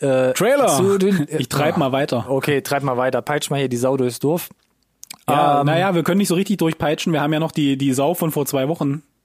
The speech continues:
Speaker 1: Das
Speaker 2: immer noch
Speaker 1: stimmt
Speaker 2: im Dorf
Speaker 1: allerdings.
Speaker 2: stehen.
Speaker 1: Wo wir uns ja schon
Speaker 2: Rosa
Speaker 1: drüber
Speaker 2: Elefant.
Speaker 1: <laughs> Und wir beschweren uns ja regelmäßig bei den Filmstudios, wenn wir sagen,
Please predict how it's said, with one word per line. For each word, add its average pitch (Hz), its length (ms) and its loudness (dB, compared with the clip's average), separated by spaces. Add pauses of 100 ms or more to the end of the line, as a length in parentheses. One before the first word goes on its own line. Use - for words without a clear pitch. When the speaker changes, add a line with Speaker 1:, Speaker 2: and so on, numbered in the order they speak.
(400)
Speaker 1:
Das 151 140 2
Speaker 2:
immer 156 100 0
noch 160 60 2
Speaker 1:
stimmt 151 60 2
Speaker 2:
im - 40 4
Dorf 160 40 4 (160)
Speaker 1:
allerdings. 120 60 -2
Speaker 2:
stehen. 151 360 0 (460)
Speaker 1:
Wo 139 120 0
wir 160 60 2
uns 170 100 0
ja 180 80 2
schon 160 160 0
Speaker 2:
Rosa 170 160 2
Speaker 1:
drüber 151 80 2
Speaker 2:
Elefant. 160 540 0 (100)
Speaker 1:
<laughs> - 1000 -6
Und 143 200 -2
wir 147 200 2
beschweren 170 400 0
uns 175 120 0
ja 156 80 0
regelmäßig 156 500 0
bei 143 120 2
den 139 120 -2
Filmstudios, 131 480 -2
wenn 139 120 0
wir 143 80 0
sagen, 139 500 0